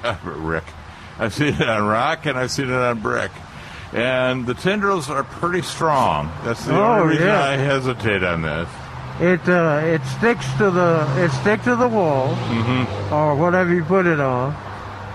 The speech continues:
Speaker 2: And I had it, uh, for about, I guess, five or six years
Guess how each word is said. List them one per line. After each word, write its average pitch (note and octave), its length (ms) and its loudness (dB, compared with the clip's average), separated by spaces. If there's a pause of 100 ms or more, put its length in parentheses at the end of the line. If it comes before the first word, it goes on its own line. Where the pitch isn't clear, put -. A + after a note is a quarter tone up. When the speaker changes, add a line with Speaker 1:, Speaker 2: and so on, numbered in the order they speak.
(220)
Speaker 2:
And D3+ 200 2
I F#3+ 220 2
had F#3+ 380 4
it, F3 180 2 (380)
uh, C#3 420 2 (1400)
for D3+ 260 0
about, E3+ 420 0 (640)
I G3+ 200 -2
guess, G3+ 160 2
five E3+ 340 2
or C#3 40 -2
six E3 300 0
years D#3 500 4